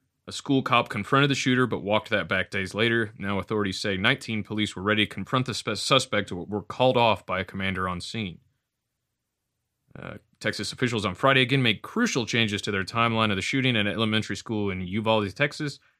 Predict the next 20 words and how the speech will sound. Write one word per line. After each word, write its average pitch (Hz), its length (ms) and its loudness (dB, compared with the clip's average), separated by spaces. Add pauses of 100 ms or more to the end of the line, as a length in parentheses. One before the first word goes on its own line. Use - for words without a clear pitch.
(260)
adding 107 280 2
the 92 120 -4
lack 117 240 2
of 104 80 -12
clarity 160 320 0
around 117 300 2
how 120 120 -2
the 104 100 0
massacre 131 400 0
took - 200 -8
place 113 260 0
and 90 100 -8
how 98 200 -4 (160)
police 110 320 -6
responded 101 460 -4
to 98 120 -8
attack. 90 300 -6 (320)
Now, 101 80 -6
the 95 100 -6
timeline, 139 800 4